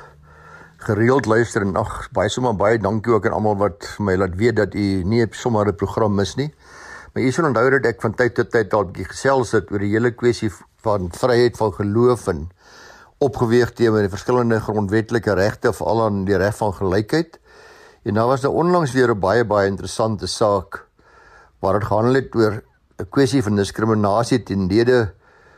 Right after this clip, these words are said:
van die L G B T Q plus gemeenskap, waar het gegaan het oor 'n transgender persoon. Nou, elkeen wat 'n lid is van 'n kerk of 'n geloof, eh,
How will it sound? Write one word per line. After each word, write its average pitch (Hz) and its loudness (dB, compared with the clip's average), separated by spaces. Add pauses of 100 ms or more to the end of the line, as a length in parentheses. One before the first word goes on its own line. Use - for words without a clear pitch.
(140)
van 104 -4
die 107 0
L 131 2
G 123 0
B 92 -6 (260)
T 117 0
Q - -2
plus 143 0
gemeenskap, 101 -2 (640)
waar 104 -2
het 95 -8
gegaan 113 -2
het 113 0
oor 101 0
'n 98 -10
transgender 120 0 (800)
persoon. 107 0 (840)
Nou, 117 4
elkeen 170 2
wat 180 0
'n 127 0
lid 110 0
is 123 0
van 110 -2
'n 104 -4
kerk - -4
of - -12
'n 98 -6
geloof, 117 0 (760)
eh, 95 0